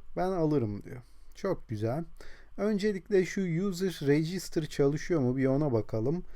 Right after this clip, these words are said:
Belki hiç uğraşmak zorunda kalmayabiliriz diye düşünüyorum. Ve, e, web siteme geliyorum. Bulduğum users register, e, klasörüne girmeye çalışıyorum. Ama giremiyor.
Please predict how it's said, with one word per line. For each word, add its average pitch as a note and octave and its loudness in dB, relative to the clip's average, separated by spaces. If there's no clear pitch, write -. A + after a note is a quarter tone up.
Belki D3 0
hiç - -6
uğraşmak C#3 2
zorunda B2 4
kalmayabiliriz A#2+ 0
diye A#2 2
düşünüyorum. A2+ -2
Ve, D#3+ 6
e, C3+ 4
web D#3+ 2
siteme A2+ -2
geliyorum. D3 2
Bulduğum D#3+ 4
users C#3+ 0
register, C#3 2
e, A#2+ 4
klasörüne C#3 2
girmeye C#3+ 2
çalışıyorum. A#2 0
Ama F#3 4
giremiyor. C3 6